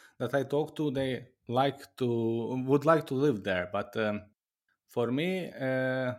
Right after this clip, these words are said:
it is maybe, uh, a bit of a same, uh, because, uh, for too long I have been here, and, uh, I see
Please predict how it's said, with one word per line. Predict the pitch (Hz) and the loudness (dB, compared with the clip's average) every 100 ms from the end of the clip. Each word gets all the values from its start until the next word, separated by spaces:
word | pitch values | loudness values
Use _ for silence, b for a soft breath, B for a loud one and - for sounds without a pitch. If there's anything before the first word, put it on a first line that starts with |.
| - _ | -10 _
it | - 127 - | -10 -8 -4
is | 127 113 | -2 -2
maybe, | 131 143 139 143 - | -2 0 0 -2 -2
uh, | 127 117 113 113 110 107 _ _ _ _ - b b b _ - | -2 -2 0 0 -2 -6 _ _ _ _ -20 b b b _ -10
a | 117 113 113 110 110 | -6 -2 -2 -2 -4
bit | 117 147 | -6 -4
of | 131 - _ - - | -6 -8 _ -18 -8
a | 123 | -6
same, | - - 123 151 - _ _ _ _ _ - | -2 0 0 -2 -10 _ _ _ _ _ -8
uh, | 107 107 107 107 107 104 110 110 107 | -6 -6 -6 -6 -6 -6 -8 -8 -8
because, | 113 120 113 110 | -4 0 0 4
uh, | 113 110 - _ B B B B _ | 4 2 -2 _ B B B B _
for | 131 | -4
too | 127 147 | 2 4
long | 151 131 | 6 6
I | 123 | 6
have | 113 113 | 6 4
been | 139 127 | 2 0
here, | 123 139 156 | 0 2 2
and, | 143 131 | 2 2
uh, | 123 | 2
I | 120 123 | 4 4
see | 123 151 131 | 2 0 0